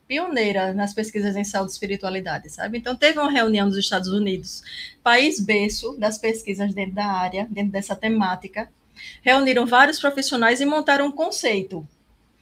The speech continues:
Aí, dentro desse conceito, eles disseram, isso foi na Conferência Nacional de Consenso, Melhorando o Cuidado Espiritual de Qualidade, Condomínios de Cuidados Paliativos.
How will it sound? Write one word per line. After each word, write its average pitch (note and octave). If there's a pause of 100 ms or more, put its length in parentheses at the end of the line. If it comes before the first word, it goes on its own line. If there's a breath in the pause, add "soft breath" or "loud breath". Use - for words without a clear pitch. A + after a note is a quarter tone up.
(260 loud breath)
Aí, A3
dentro D#4+
desse C#4
conceito, B3
eles C#4
disseram, C4+
isso A3
foi C#4+
na C#4
Conferência C#4
Nacional C4
de A#3+
Consenso, A3 (220)
Melhorando A3+
o -
Cuidado G#3+
Espiritual G#3+
de A3+
Qualidade, G#3
Condomínios A3+
de A#3
Cuidados G#3
Paliativos. A#3